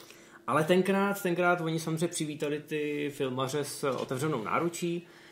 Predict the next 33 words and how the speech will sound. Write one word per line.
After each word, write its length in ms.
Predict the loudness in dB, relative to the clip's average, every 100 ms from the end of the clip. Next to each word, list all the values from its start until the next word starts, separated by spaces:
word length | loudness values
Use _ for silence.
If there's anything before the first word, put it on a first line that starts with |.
| -16
Spielberg 500 | -8 -2 4 4 6
tam 160 | 4 2
chtěl 240 | 4 6
jet, 380 | 6 2 0 -6
protože 320 | -8 -4 -4
to 100 | -4
bylo 320 | -2 2 4
relativně 440 | 4 4 2 -2 -2 0
daleko 300 | 0 0 -4
od 120 | -2
pevniny, 440 | 0 2 2 0
takže 240 | -2 0 2
nebyla 260 | 4 4
vidět 240 | 4 2 0
pevnina 400 | 0 0 0 0
při 140 | -2
těch 200 | 0 2
záběrech 420 | 4 4 2 0
z 40 | -2
moře, 280 | -4 -4 -6
což 180 | -8 -14
pro 140 | -6
něj 120 | -4 -2
bylo 160 | -2
důležitý, 520 | 0 0 0 0 -4
protože 360 | -6 -8 -6 -4
jinak 160 | -4 -4
by 100 | -4
to 80 |
vypadalo 420 | -4 -2 -2 -2 -4
třeba 220 | -6 -6
při 180 | -4 -2
nějakým, 440 | -2 -2 -6 -6